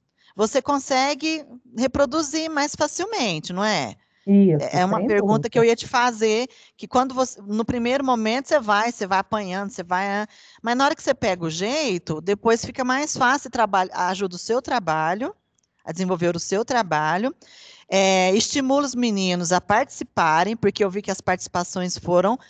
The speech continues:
Speaker 1: bastantes, né?
Speaker 2: É,
Speaker 1: Ah,
Speaker 2: no
Speaker 1: você
Speaker 2: Marideli eles, eles participam bastante.
Speaker 1: É, então, assim, eu acho que é, e pros, e pros alunos é uma forma diferente, não fica aquela coisa maçante, porque eles estão cansados também, e a gente não pode perder o foco ainda deles,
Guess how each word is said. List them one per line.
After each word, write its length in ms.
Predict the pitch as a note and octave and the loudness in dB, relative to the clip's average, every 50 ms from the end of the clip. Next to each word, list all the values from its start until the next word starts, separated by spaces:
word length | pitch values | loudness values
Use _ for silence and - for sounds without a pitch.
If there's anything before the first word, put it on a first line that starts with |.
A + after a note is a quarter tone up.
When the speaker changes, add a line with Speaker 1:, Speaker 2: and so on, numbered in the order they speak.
| _ _ _ _ - | _ _ _ _ -2
Speaker 1:
bastantes, 800 | D#3+ E3 F3 G#3+ - - D#4+ C#4+ A3 G3 G3 A3 - - G#3 F3+ | 2 2 2 2 2 0 0 0 2 0 0 -4 -6 -8 -10 -8
né? 300 | E3+ E3+ D#3+ E3 G3+ C4 - | -6 -6 -4 -4 -6 -2 6
Speaker 2:
É, 200 | A3 G#3 G3+ F#3+ | 8 8 10 8
Speaker 1:
Ah, 100 | F#3 F#3+ | 8 4
Speaker 2:
no 100 | G3 G#3 | 2 2
Speaker 1:
você 60 | G#3+ | 4
Speaker 2:
Marideli 520 | A3+ F3+ - G#3+ A3 G#3 G3+ G3+ G#3 G#3+ A3 | 4 2 2 4 2 2 2 2 0 0 0
eles, 140 | A3 A3 _ _ - | 0 -2 _ _ -6
eles 240 | A3 G#3+ G3+ G3+ G3 | -2 -2 -2 -2 0
participam 600 | - G3+ G3+ G3+ _ _ - G3+ G3+ - G#3 G3 | 2 2 2 0 _ _ -8 -8 -4 -2 -2 0
bastante. 880 | F#3+ G3 G#3 A#3 - _ - F3 D3+ D3 C#3 C#3+ - _ - D#3+ D#3 - _ _ _ _ _ _ _ _ - | 2 0 0 0 -2 _ -6 -4 -4 -4 -6 -10 -12 _ -14 -14 -14 -14 _ _ _ _ _ _ _ _ -10
Speaker 1:
É, 200 | E3 E3 E3 F3 | -8 -6 -4 -4
então, 300 | F#3+ F3+ - - G3+ G3+ | -6 -6 -2 0 2 2
assim, 380 | G#3 - - - G#3 F#3 E3 D3 - - - _ - | 2 0 -2 -4 -4 -4 -4 -6 -8 -16 -20 _ 0
eu 100 | E3 F3 | 4 4
acho 240 | F#3 G3 G3 - | 4 4 2 0
que 120 | - - G#3+ - - | -2 -2 -2 -2 0
é, 380 | F#3+ G3+ F#3 F#3 F3+ F3 E3 | -2 -2 0 0 -2 -2 -4
e 120 | - A3+ A#3 | -4 -6 -6
pros, 260 | - E4+ F4+ F#4 F4+ D4 - | -2 0 -2 -2 -2 -4 -8
e 80 | B3 B3+ | -8 -6
pros 240 | - E4+ F#4 F4 | -2 -2 -2 2
alunos 520 | - C4+ A#3+ G#3+ G3+ G#3+ B3+ D4+ C#4+ - C4 | 2 2 2 4 2 2 0 -2 -4 -4 -2
é 100 | A#3+ A#3+ | -2 -2
uma 160 | A#3+ C#4 D4 | 0 -2 -2
forma 260 | - - B3+ B3+ C4+ | -2 -2 -2 -2 -2
diferente, 840 | B3 - - - D4+ F4 F#4+ E4 B3+ A#3+ A#3+ C4+ C4+ B3+ - - F3 - - - - - - | -6 -8 -8 -6 -4 -4 -2 -2 -2 -2 -2 -2 -2 -4 -6 -8 -12 -12 -14 -20 -20 -12 -10
não 80 | G3+ | -8
fica 120 | F#3+ - A#3+ | -4 -4 -4
aquela 240 | - B3+ A#3+ A#3+ A#3+ | -2 0 0 0 2
coisa 240 | - B3 A3+ G#3+ A3+ | 0 0 0 0 0
maçante, 680 | A3+ A3 A#3 B3 - - - A#3+ A3+ A3 G#3+ G3+ - | -2 0 -2 -2 -4 -4 -4 -2 0 0 -2 -2 -4
porque 240 | - G#3+ A3+ - D4+ | -6 -6 -6 -4 -4
eles 140 | F4+ A4+ | -4 -4
estão 300 | A4 - - G4 A#4 A#4+ | -4 -2 2 2 2 2
cansados 520 | - C4 G#3 G#3 - - F#3 E3 D#3 E3 E3 | 2 -2 -4 -4 -4 -4 -2 -2 -2 -4 -6
também, 440 | - F3 E3 E3 D#3 D3 C#3 B2+ - _ _ _ - - _ | -10 -10 -8 -6 -6 -4 -6 -6 -10 _ _ _ -20 -18 _
e 80 | - G3 | -2 0
a 40 | G3 | 0
gente 200 | G#3+ G#3+ G#3 A#3 | 0 0 0 0
não 80 | A#3+ | -2
pode 260 | A#3+ - A#3 A3 A3+ - | 2 4 2 2 2 0
perder 240 | - A#3 A3+ A3 | 0 0 2 2
o 60 | B3+ C4+ | 2 2
foco 380 | - - B3+ A#3 A#3+ - C#4 | 4 4 4 4 4 2 -4
ainda 260 | B3+ A#3+ B3 B3 C4 C#4 | -8 -6 -6 -8 -8 -8
deles, 560 | A#3+ A3 E3 C3+ B2 A#2+ A#2+ G#2+ - - _ | -6 -6 -6 -6 -8 -10 -12 -18 -20 -20 _